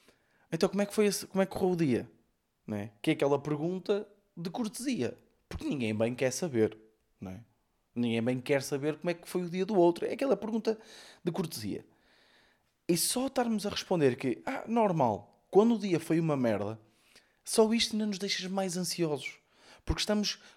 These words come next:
quase que, ou seja, não estamos a, ui, de repente estou, pareço um gajo do Twitter, não é? Não, não estamos a normalizar esta questão de podermos ter dias de merda no trabalho. Pá, desculpem lá se estou aqui a dar uma de Jéssica Ataíde, mas é verdade. Isto é verdade. Hum,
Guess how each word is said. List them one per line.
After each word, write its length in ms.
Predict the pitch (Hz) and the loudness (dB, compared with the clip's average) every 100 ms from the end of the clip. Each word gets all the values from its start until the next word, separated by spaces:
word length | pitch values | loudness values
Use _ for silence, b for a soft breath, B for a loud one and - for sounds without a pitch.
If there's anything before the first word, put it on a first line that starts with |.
| B | B
quase 240 | 196 185 | -2 -2
que, 180 | - 190 - - _ b b b b | -2 -2 -4 -16 _ b b b b
ou 80 | - | -4
seja, 220 | 170 151 | -2 2
não 140 | 151 165 | 2 2
estamos 400 | 160 214 196 185 | 2 0 0 -2
a, 120 | - | -4
ui, 280 | - 185 151 | -6 -4 -4
de 80 | 120 | -4
repente 280 | 110 160 156 | -6 -6 -4
estou, 280 | - 170 170 | 0 -2 0
pareço 360 | 165 165 - | -4 -4 -4
um 40 | 165 | 2
gajo 220 | 165 151 | 2 2
do 80 | 151 | -2
Twitter, 380 | - 113 - 101 | -2 -2 0 -2
não 100 | 98 | -4
é? 40 | B B B | B B B
Não, 160 | 165 185 | -4 -4
não 180 | 160 185 | -6 -6
estamos 320 | 185 220 208 | -2 -2 0
a 40 | 196 | 0
normalizar 720 | 190 196 185 180 175 160 175 | 2 2 0 -2 0 2 2
esta 220 | 170 170 | 2 -2
questão 260 | 165 - 180 | -4 -2 -4
de 80 | 160 | -4
podermos 400 | 160 165 160 165 | 0 2 0 0
ter 200 | 165 147 | -2 -2
dias 320 | 156 160 135 | -2 -2 0
de 60 | |
merda 260 | 143 139 135 | 0 2 2
no 100 | 131 | -2
trabalho. 340 | - 127 98 | -2 0 0
Pá, 120 | - 107 | 0 -2
desculpem 420 | - 151 151 160 | -2 -2 0 2
lá 300 | 185 185 - b b b | 2 -2 -6 b b b
se 100 | - | -10
estou 200 | - 151 | 0 2
aqui 340 | 147 160 165 151 | 2 0 0 4
a 40 | |
dar 160 | 135 143 | 6 6
uma 160 | 139 | 2
de 80 | 127 | 0
Jéssica 340 | 143 139 139 | -2 -2 -2
Ataíde, 240 | 127 139 143 | -2 -2 -4
mas 160 | 143 | -2
é 60 | 135 | -2
verdade. 320 | 110 95 - _ _ _ _ - | -4 -10 -18 _ _ _ _ -14
Isto 160 | - | -4
é 40 | 117 | 0
verdade. 400 | 131 135 202 233 - b b b b b b b | 2 2 0 -4 -10 b b b b b b b
Hum, 540 | 156 156 156 156 160 | 0 0 0 -2 -4